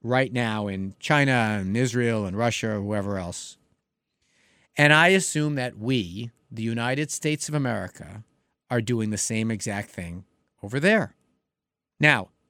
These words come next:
when I was a congressman, did I know that spy dirigibles were a thing? I was a congressman for twelve years. Of course I knew. I had the highest security clearance.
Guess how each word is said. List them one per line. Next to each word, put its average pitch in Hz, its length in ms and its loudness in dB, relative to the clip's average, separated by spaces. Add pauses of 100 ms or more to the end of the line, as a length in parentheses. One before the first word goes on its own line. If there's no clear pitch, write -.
(200)
when 139 200 2
I 151 140 4
was 160 220 0
a 143 60 -2
congressman, 165 640 -2
did 156 160 -2
I 131 200 0
know 131 260 2
that 139 220 0
spy 135 540 -2
dirigibles 143 1120 0
were 135 220 0
a 127 40 0
thing? 151 400 0 (560)
I 175 160 6
was 202 160 4
a 202 60 2
congressman 190 600 -2
for 196 160 -4
twelve 208 520 0
years. 247 540 -4
Of - 240 0
course 269 380 2
I 185 180 4
knew. 127 260 0
I 139 140 0
had 185 160 0
the 190 80 0
highest 196 400 0
security 214 440 -4
clearance. - 640 -12